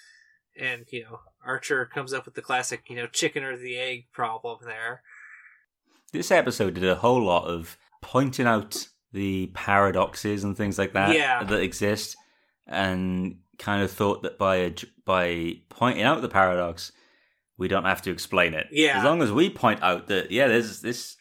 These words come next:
Speaker 2: doesn't make a whole lot of sense. There was never, like, there was never an attempt to explain it away. And that's, that's a bit disappointing. Um,
Speaker 1: Yeah.
Speaker 2: at least in Doctor Who, he's trying to say, "Well, you know, it's wibbly wobbly, timey wimey."
Speaker 1: Yeah,
Speaker 2: And
Speaker 1: well,
Speaker 2: you're
Speaker 1: at
Speaker 2: like,
Speaker 1: least he's
Speaker 2: "Oh, okay,
Speaker 1: something.
Speaker 2: that's an expla-,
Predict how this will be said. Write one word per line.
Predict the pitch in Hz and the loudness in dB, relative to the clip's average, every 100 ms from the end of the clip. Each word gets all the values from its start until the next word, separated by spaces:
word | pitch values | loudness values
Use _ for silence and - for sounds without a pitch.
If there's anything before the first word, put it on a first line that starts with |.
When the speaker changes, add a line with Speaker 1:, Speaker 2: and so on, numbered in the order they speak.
| _ - | _ -10
Speaker 2:
doesn't | 147 170 | -8 -6
make | 117 | -8
a | |
whole | - 131 | 0 2
lot | 120 98 | 2 2
of | |
sense. | - 135 87 85 - - _ _ _ _ _ _ | 2 2 2 -2 -10 -14 _ _ _ _ _ _
There | 113 | -4
was | 110 | -2
never, | 113 123 117 117 | 2 2 4 2
like, | 110 107 - - | 2 0 -4 -6
there | 117 | -2
was | 113 | 0
never | 123 120 | 0 2
an | |
attempt | 113 110 107 101 | 0 0 0 -2
to | |
explain | 98 - 104 95 | -10 -4 -2 0
it | 87 | -2
away. | 87 90 80 | 0 0 0
And | 82 | -2
that's, | 85 85 | -6 -8
that's | 98 113 | -10 -6
a | |
bit | 117 98 | -4 -6
disappointing. | - - 85 82 82 80 87 | -10 -10 -8 -8 -10 -12 -14
Um, | 82 82 82 82 _ _ - | -12 -12 -12 -14 _ _ -20
Speaker 1:
Yeah. | 131 - - - _ - | -20 -20 -20 -20 _ -12
Speaker 2:
at | 107 | -4
least | 135 131 110 | -4 -2 -2
in | 101 92 - _ - | -2 -4 -12 _ -4
Doctor | 95 - 87 | -4 -2 -4
Who, | 95 | -2
he's | 87 85 80 | -2 -4 -6
trying | - 87 85 | -6 -4 -4
to | |
say, | 90 | -2
"Well, | 90 | -2
you | 82 | -2
know, | 80 | -6
it's | 80 - | -10 -8
wibbly | 90 82 85 | -8 -6 -4
wobbly, | 85 85 85 | -4 -4 -4
timey | 92 87 | -2 -2
wimey." | 85 110 87 71 | 0 0 0 -6
Speaker 1:
Yeah, | 147 185 151 123 | 0 2 2 0
Speaker 2:
And | - | 0
Speaker 1:
well, | |
Speaker 2:
you're | 170 | 4
Speaker 1:
at | |
Speaker 2:
like, | 381 | 4
Speaker 1:
least | 185 | 6
he's | - | 4
Speaker 2:
"Oh, | - | 4
okay, | |
Speaker 1:
something. | 160 151 | 4 4
Speaker 2:
that's | - - | 4 2
an | 165 | 2
expla-, | - - | 0 -6